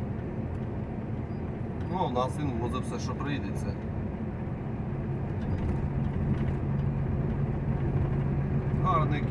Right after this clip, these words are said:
місто Київ. От мені нравляться їхні новобудови. До речі, я тут якось їхав з таксистом. Е,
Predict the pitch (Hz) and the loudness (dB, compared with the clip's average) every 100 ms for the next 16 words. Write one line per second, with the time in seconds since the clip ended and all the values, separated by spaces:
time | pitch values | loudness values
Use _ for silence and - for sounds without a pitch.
0 | - 143 147 147 139 139 139 - 135 - | 2 2 2 2 2 2 2 2 2 2
1 | - - - - - - - - - - | 2 2 2 2 2 2 4 4 4 2
2 | - - - - 123 135 - - - 127 | 2 2 2 6 6 6 4 2 0 0
3 | 123 117 117 - 117 110 - - - - | 2 2 2 2 4 4 4 4 4 2
4 | - - - - - - - - - - | 4 2 2 2 4 2 2 2 4 4
5 | - 508 - - - - - - - - | 4 2 4 4 2 2 2 2 2 2
6 | - - 120 - - - 170 - 147 | 2 2 2 2 2 2 2 2 2